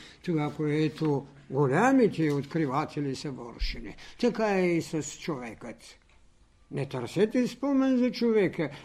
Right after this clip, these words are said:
за да дадете свобода на този, когото наричате Бог в развитие. И така, безспорно,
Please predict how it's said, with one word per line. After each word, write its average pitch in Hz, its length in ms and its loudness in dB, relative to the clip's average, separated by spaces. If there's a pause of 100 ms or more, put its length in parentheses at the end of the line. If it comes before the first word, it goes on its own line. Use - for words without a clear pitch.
за 175 180 6
да 170 140 6
дадете 165 540 2
свобода 151 680 -2 (1500)
на 139 220 -12
този, 123 320 -10
когото 120 460 -12
наричате 120 640 -14
Бог 98 340 -14
в - 80 -20
развитие. - 640 -16 (2500)
И 294 120 4
така, 175 560 0 (2500)
безспорно, 180 1000 0